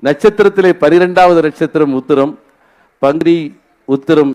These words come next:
இரண்டும் சேருகிற அந்த நாளை பங்குனி உத்திரமாக நேற்றும் இன்றும் தமிழ்நாட்டிலே இருக்கிற லட்சோப லட்சக்கணக்கான மக்கள் கொண்டாடி கொண்டிருக்கிறார்கள். எந்த வன்முறையும் இல்லை, எந்த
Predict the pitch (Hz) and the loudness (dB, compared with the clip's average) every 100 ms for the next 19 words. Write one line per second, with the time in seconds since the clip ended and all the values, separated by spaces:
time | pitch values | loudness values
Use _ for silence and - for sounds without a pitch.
0 | - 139 160 165 156 - 143 165 147 135 | -4 -2 -2 -2 -6 -4 -2 0 0 -2
1 | 123 120 117 135 - 135 - 110 147 147 | -4 -4 -2 -4 -4 -6 -4 -8 -6 -4
2 | 123 113 110 104 107 87 _ _ _ _ | -2 -2 -2 -4 -10 -12 _ _ _ _
3 | - 139 165 170 175 170 143 143 139 131 | -4 0 0 0 -6 -4 -2 -4 -4 -6
4 | 113 - 127 151 143 139 123 123 117 113 | -8 -8 -4 -2 -2 -4 -4 -4 -6 -6
5 | 113 98 _ _ _ - 117 117 - 175 | -8 -8 _ _ _ -12 -12 -10 -4 -2
6 | 185 175 - 160 147 135 135 127 127 156 | 0 -2 -4 -4 -4 -4 -6 -6 -8 -10
7 | 156 127 131 147 - 123 113 104 101 95 | -10 -8 -2 -2 -2 -10 -10 -12 -12 -14
8 | 76 _ _ _ _ _ - 135 165 185 | -18 _ _ _ _ _ -4 -2 0 0
9 | 190 202 208 214 190 131 110 _ _ _ | 0 0 0 -2 -2 -6 -10 _ _ _
10 | _ _ - 135 170 | _ _ -8 -4 -4